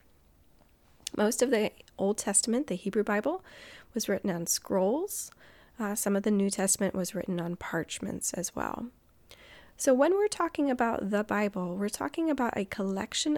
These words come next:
of books that were compiled over a long period of time and weren't compiled into a complete book, one individual book,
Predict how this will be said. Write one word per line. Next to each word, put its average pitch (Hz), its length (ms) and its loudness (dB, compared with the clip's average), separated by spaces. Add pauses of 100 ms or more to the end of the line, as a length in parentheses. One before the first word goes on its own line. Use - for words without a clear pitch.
of 214 260 0
books - 640 -4 (520)
that 226 120 2
were 208 120 0
compiled 214 720 0
over 190 240 -2
a 175 100 -4
long 180 600 2
period 220 360 0
of 269 140 -4
time 175 540 -2 (960)
and 208 220 4
weren't 339 340 2 (320)
compiled 220 720 2
into 196 340 0
a 196 60 -4
complete 220 640 -2 (240)
book, - 480 0
one 196 420 0
individual 190 800 2
book, 180 480 -2